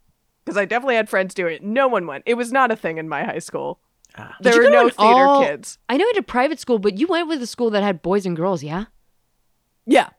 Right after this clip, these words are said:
Speaker 3: Okay.
Speaker 1: I think people just, like, tried it out. Like, you know, there was no, there were very few people who were devoted to it. There were
Speaker 3: You had
Speaker 1: people who
Speaker 3: an
Speaker 1: were like,
Speaker 3: after
Speaker 1: "Nope."
Speaker 3: school, you had an after school drama club, is what I'm hearing.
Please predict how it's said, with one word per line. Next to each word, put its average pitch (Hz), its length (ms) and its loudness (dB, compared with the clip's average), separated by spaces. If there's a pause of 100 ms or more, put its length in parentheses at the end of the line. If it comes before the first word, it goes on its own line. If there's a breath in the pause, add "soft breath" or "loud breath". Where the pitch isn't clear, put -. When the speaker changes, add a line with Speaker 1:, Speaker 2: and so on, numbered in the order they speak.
(540)
Speaker 3:
Okay. 143 440 -6 (1040)
Speaker 1:
I 277 100 2
think 415 320 -6
people 349 280 2
just, - 200 -2
like, 220 160 0
tried 185 320 2
it 165 100 0
out. 160 380 -2
Like, 190 240 0
you 220 80 -2
know, 196 160 -2
there 247 160 2
was 262 120 -2
no, 285 440 -2 (680)
there 254 120 6
were 277 80 4
very 294 240 4
few 254 200 -4
people 208 260 -2
who 202 60 0
were 196 140 0
devoted 165 460 -2
to 131 140 -6
it. - 240 -12
There 214 120 2
were 208 60 2
Speaker 3:
You 294 140 8
had 349 80 8
Speaker 1:
people 339 60 4
who 320 60 2
Speaker 3:
an 202 40 0
Speaker 1:
were 202 60 2
like, 214 60 4
Speaker 3:
after 254 180 0
Speaker 1:
"Nope." 330 120 4
Speaker 3:
school, 214 440 2
you 226 80 -4
had 339 100 -2
an 254 100 -4
after 190 240 -2
school 185 240 -4
drama 147 360 -4
club, - 340 -12 (140)
is 160 120 -6
what 160 140 -2
I'm 139 80 -12
hearing. 135 340 -14